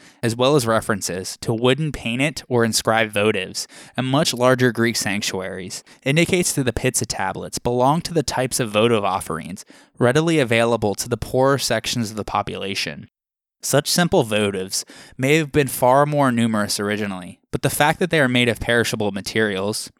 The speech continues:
whereas richer votives were of stone, bronze, or precious metals, has led to their near total disappearance from the archaeological record. As the only pre-Roman panel painting to have survived,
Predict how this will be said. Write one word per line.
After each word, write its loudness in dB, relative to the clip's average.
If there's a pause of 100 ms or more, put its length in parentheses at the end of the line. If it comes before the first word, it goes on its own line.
(340)
whereas 2
richer 2
votives 0
were 2
of 0
stone, -2
bronze, 4
or -2
precious -2
metals, -6 (320)
has 0
led 4
to 2
their 6
near 2
total 2
disappearance -4
from -4
the 0
archaeological 0
record. -6 (640)
As 0
the 4
only 0
pre-Roman 0
panel 0
painting -10
to -10
have 0
survived, -2